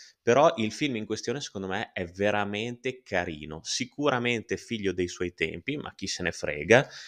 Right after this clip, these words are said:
L'ho rivisto recentemente per fare questa registrazione e con orgoglio lo rendo protagonista di questa puntata. La pellicola in questione porta il titolo di Toy Soldiers in originale,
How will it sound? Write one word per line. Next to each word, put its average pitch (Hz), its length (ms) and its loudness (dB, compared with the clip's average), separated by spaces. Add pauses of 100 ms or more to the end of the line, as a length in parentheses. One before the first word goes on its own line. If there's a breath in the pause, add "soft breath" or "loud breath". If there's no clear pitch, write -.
(220 loud breath)
L'ho 98 160 10
rivisto 107 340 6
recentemente 95 640 2
per 87 140 2
fare 90 320 6 (340 loud breath)
questa 101 240 4
registrazione 101 1120 4
e 104 580 6 (960 loud breath)
con 117 180 8
orgoglio 110 460 4
lo 82 120 4
rendo 87 240 4
protagonista 92 580 0
di 92 80 2
questa - 280 0
puntata. 135 600 4
La - 140 0
pellicola 90 380 2
in 92 60 -6
questione 98 480 2
porta 101 440 4
il 85 80 0
titolo 95 300 -2
di 80 260 -2
Toy 113 400 6
Soldiers 90 1000 4
in 90 100 -4
originale, 85 800 0